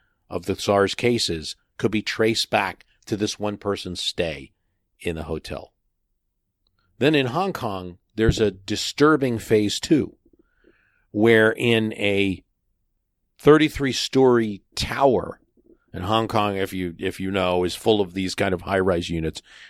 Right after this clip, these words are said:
called the Amoy Gardens housing estate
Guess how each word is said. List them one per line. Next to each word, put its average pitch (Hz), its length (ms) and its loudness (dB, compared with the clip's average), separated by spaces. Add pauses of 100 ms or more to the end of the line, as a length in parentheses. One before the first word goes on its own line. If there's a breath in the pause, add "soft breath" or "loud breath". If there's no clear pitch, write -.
(360 loud breath)
called 120 220 4
the 110 80 4
Amoy 113 320 6
Gardens 104 720 2 (540)
housing 104 340 2
estate 76 500 -6